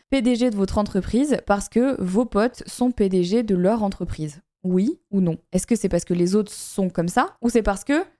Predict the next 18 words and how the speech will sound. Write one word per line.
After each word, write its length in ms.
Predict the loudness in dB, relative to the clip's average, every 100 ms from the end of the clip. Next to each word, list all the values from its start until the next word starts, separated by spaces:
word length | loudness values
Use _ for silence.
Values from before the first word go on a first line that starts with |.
| _
vous, 300 | -6 2 2 2
vous 160 | 2
avez 180 | 2 2
profondément 560 | 0 -4 0 0 2 2
envie 160 | 0 0
de 60 | -2
le 80 |
faire ? 280 | -4 -6 -14 _ -4
Bon, 140 | -4
ça 140 | -2 -6
peut 80 |
paraître 320 | 0 0 0 -2
extrêmement 640 | -6 -6 -6 0 2 2 2
bateau 400 | 2 -2 0 -4
comme 220 | -4 -10
ça. 220 | -8 -8 -10
Sauf 240 | -2 0
que, 180 | 2 0